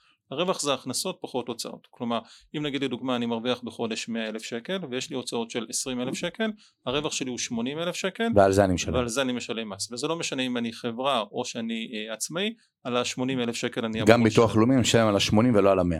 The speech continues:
Speaker 1: נכון מאוד, בדיוק.
Speaker 2: סבבה.
Speaker 1: אז קודם כל יש פה חשיבות מאוד מאוד גדולה לנושא של ההוצאות. ככל שאנחנו מגייסים יותר הוצאות, אנחנו יכולים להפחית את הרווח שלנו,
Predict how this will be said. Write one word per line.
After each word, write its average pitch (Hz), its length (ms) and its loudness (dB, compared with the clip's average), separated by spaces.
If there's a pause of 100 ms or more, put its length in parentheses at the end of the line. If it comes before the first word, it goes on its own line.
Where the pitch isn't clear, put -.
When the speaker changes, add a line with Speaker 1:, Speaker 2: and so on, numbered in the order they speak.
(120)
Speaker 1:
נכון 104 380 -6
מאוד, 92 180 -12
בדיוק. 107 240 -8
Speaker 2:
סבבה. 92 480 6
Speaker 1:
אז 214 100 -2
קודם 196 200 0
כל 175 180 -4
יש - 80 -4
פה 160 140 -2
חשיבות 135 400 -6
מאוד 131 160 -4
מאוד 127 200 -4
גדולה 117 280 -2
לנושא 123 360 -4
של 107 180 -6
ההוצאות. 104 400 -4
ככל - 240 -6
שאנחנו 127 300 -6
מגייסים 117 460 -4
יותר 120 160 -6
הוצאות, 117 380 -6
אנחנו 120 220 -6
יכולים 127 340 -8
להפחית 117 380 -6
את 123 120 -10
הרווח 117 300 -10
שלנו, 214 380 -2